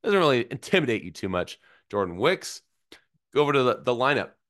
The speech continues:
Dansby Swanson, all-star shortstop, one of the better National League shortstops and has been for years now. Does he scare me? Eh.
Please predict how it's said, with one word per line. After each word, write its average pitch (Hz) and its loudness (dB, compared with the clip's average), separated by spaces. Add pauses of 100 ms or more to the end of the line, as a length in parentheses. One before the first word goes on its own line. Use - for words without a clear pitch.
(480)
Dansby 156 -2
Swanson, 143 -4
all-star 143 0
shortstop, 110 -6
one 190 2
of 220 0
the 185 -8
better 180 2
National 160 -2
League 143 -6
shortstops 147 -2
and 107 -10
has 131 -2
been 107 -10
for 113 -10
years 135 -2
now. - -6 (180)
Does 147 0
he 151 0
scare 175 0
me? 202 0 (1120)
Eh. 392 -2